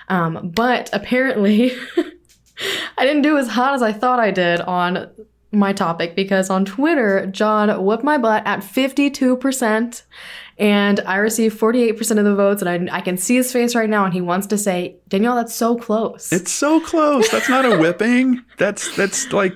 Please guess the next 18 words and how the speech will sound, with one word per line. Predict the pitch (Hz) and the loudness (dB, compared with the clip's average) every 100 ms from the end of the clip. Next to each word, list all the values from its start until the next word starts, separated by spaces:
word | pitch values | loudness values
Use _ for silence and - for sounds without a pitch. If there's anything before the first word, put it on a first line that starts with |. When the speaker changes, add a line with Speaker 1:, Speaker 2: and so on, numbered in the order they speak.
| - 113 | -8 -20
Speaker 2:
that's, | 113 135 190 214 - | -6 0 0 0 -4
that's | 170 139 131 185 - | -8 -4 -2 -2 -2
the | 185 | -2
best | 131 165 160 - | 0 0 0 -2
case | 160 143 | -2 -2
scenario | - 127 113 117 113 110 | 0 0 2 2 2 0
that | 104 | 0
I | 107 | 0
can | 104 95 | -2 -4
think | 101 98 | -4 -4
of, | - 85 82 | -6 -6 -6
is | 104 | -2
that | 107 104 - | 0 0 0
both | 123 160 160 | 0 0 -2
stories | - 117 110 110 110 | 0 2 2 2 -2
are | - 98 | -2 -4
so | - - 117 117 | -4 -2 0 0
good. | 110 98 95 | 0 0 0